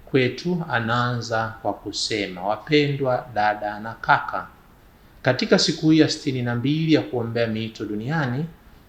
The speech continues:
napenda kuwapa mwaliko wa furaha na wa kutia moyo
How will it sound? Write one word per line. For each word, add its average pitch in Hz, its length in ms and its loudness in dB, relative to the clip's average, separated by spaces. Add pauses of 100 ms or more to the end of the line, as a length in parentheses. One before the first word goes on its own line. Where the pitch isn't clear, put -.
napenda 143 640 6
kuwapa 131 420 0
mwaliko 139 600 2
wa 123 120 0
furaha 123 760 -2
na 101 120 -6
wa 107 60 0
kutia 220 400 -6
moyo 190 460 2